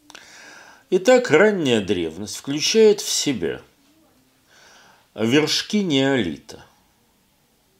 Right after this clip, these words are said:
а, весь энеолит,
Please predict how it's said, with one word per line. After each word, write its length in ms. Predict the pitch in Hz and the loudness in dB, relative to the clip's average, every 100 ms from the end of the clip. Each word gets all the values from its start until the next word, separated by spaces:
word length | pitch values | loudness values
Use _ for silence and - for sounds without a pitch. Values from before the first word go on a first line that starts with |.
| _ _ _ _ _ - _ _ _ | _ _ _ _ _ -20 _ _ _
а, 280 | - 104 110 | -8 0 2
весь 560 | 117 135 202 190 - - | 2 2 0 0 -6 -6
энеолит, 920 | 123 131 135 127 113 78 67 _ - | -2 -2 0 0 0 -2 -8 _ -20